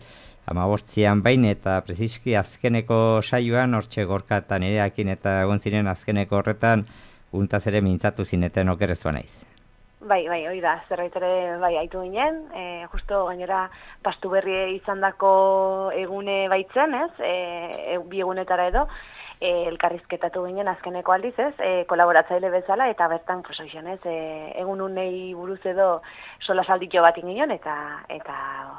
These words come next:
Speaker 2: hola xen, bai, bai.
Speaker 1: Bueno, ba, eskualdeko beste hainbat, eh, etxaldetan bezala, ba, arraiozko indakoan ere,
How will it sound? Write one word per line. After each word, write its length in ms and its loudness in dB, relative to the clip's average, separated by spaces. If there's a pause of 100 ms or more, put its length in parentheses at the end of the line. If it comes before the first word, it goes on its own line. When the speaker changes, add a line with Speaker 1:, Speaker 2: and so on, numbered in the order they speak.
(100)
Speaker 2:
hola 180 -6
xen, 200 -14 (100)
bai, 140 0
bai. 120 -6 (180)
Speaker 1:
Bueno, 260 -2
ba, 420 0
eskualdeko 560 0
beste 160 -2
hainbat, 340 0
eh, 440 2
etxaldetan 560 0
bezala, 340 2
ba, 180 2
arraiozko 420 2
indakoan 500 2
ere, 220 4